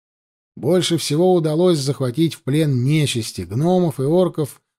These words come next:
под Эйлунед прибыло всего несколько тысяч, когда Арпурет использовал дебафы, блокирующие открытие новых порталов в городе и его окрестностях.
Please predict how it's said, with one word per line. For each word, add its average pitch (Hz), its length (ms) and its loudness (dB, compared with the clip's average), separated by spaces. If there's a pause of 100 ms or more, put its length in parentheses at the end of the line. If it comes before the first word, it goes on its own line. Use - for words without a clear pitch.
(160)
под 127 260 -4
Эйлунед 151 680 0
прибыло 175 440 2
всего 175 320 0
несколько 185 540 0
тысяч, 214 640 -2 (400)
когда 110 280 -4
Арпурет 156 520 0
использовал 151 720 0
дебафы, 170 800 0 (320)
блокирующие 170 840 0
открытие 160 520 0
новых 156 400 0
порталов 143 580 -2
в 101 160 -8
городе 175 520 2
и 160 160 -6
его 135 260 0
окрестностях. 120 960 -6